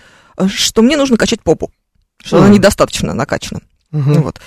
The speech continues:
Speaker 1: Э, я, значит, только что пришла к тому моменту с, э, тренировки, где с-, приседала со штангой в семьдесят килограммов, подумала, что, черт возьми,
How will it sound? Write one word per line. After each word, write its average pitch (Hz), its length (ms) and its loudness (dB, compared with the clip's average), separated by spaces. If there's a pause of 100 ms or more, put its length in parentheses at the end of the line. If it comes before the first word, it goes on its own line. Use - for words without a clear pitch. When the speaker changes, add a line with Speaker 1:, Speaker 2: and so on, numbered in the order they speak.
(240)
Speaker 1:
Э, 165 140 2
я, 185 220 4
значит, 190 260 0
только 202 160 -4
что 190 140 0
пришла 190 240 -2
к - 20 -20
тому 185 160 2
моменту 185 240 2
с, - 180 -6
э, 165 340 4
тренировки, 185 500 2
где 147 460 -2
с-, - 180 -10
приседала 170 380 0
со - 100 -6
штангой 466 280 2
в - 40 -4
семьдесят - 280 -2
килограммов, 147 380 -2
подумала, 311 360 0
что, 214 120 -2
черт - 220 -2
возьми, 254 280 2